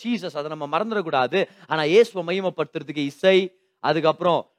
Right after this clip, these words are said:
லைட்டிங்ஸ், ஸ்டேஜ் பேக்ட்ராப், இது எல்லாத்தையும் யூஸ் பண்றது நல்ல விஷயம் தான், நம்ம பயன்படுத்தலாம். இன்னொரு விஷயத்தை கவனிச்சிங்களா? தாவீது பாடல்களை இன்க்ளூட் பண்றார். ஆராதனையில பாடல்களை நம்ம யூஸ் பண்ண முடியும். ஆராதனையில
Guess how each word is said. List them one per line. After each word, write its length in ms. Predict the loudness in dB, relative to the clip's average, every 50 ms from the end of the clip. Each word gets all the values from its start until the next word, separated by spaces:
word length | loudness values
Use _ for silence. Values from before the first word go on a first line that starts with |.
| _
லைட்டிங்ஸ், 1080 | -4 2 4 6 6 6 4 4 2 2 2 0 -6 -4 0 2 2 2 0 -2 -4 -10
ஸ்டேஜ் 440 | -14 _ _ 4 6 6 6 4 2
பேக்ட்ராப், 480 | 2 2 2 2 2 2 2 2 2 0
இது 140 | 0 0 2
எல்லாத்தையும் 220 | 4 2 2 0
யூஸ் 360 | -2 -8 -10 -10 -10 -10 _
பண்றது 440 | -8 -6 -6 -4 -2 -2 -2 -2 -2 -4 _ _
நல்ல 300 | -2 0 2 2 2 2
விஷயம் 320 | 0 -4 -8 -8 -6 -4
தான், 260 | -2 -2 -2 -2 -4 _ _ _ -10
நம்ம 180 | -8 -8 -6 -6
பயன்படுத்தலாம். 460 | -6 -6 -6 -8 -8 -10 -12 -12 -8
இன்னொரு 200 | -6 -6 -6 -6 -8 _ _
விஷயத்தை 440 | -4 -2 -2 -2 -2 -4 -6 -6 -4
கவனிச்சிங்களா? 520 | -4 -4 -4 -4 -6 -4 -2 -2 -2 -2 -4 _ _ _ _ _ _ _ _ _ _ _ _ _ _ _ _ _ _
தாவீது 440 | 2 2 4 2 2 -2 -6 -10 -16 _
பாடல்களை 540 | _ 2 2 4 4 2 0 -2 -4 -6 -8
இன்க்ளூட் 360 | -10 -12 -14 -14 -14 _ -16
பண்றார். 200 | -16 -16 -16 -16 -18 _ _ _ _ _ _ _ _ _ _ _ 2 6
ஆராதனையில 680 | 6 6 8 6 4 2 0 0 2 2 2 2 2 0 -2
பாடல்களை 420 | 0 0 2 2 0 -2 -4 -8 -10
நம்ம 160 | -10 -10 -10
யூஸ் 240 | -10 -10 -10 -10 -12
பண்ண 160 | -12 -10 -10
முடியும். 380 | -6 -2 0 0 0 -2 -4 _ _ _ _ _ _ _ _ _ 2
ஆராதனையில 800 | 4 6 6 8 6 4 2 0 -2 0 4 6 6 6 4 2